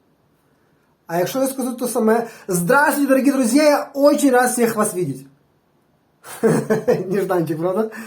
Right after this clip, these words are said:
Ви мене зрозуміли. І в цьому проблема питання російської мови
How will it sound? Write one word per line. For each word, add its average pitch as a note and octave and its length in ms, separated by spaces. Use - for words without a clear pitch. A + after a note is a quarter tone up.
Ви G3 120
мене A#3 200
зрозуміли. A3+ 520
І G#3+ 100
в C#3+ 60
цьому C#4+ 380
проблема G#3 680
питання A#3 680
російської G3+ 600
мови F3+ 480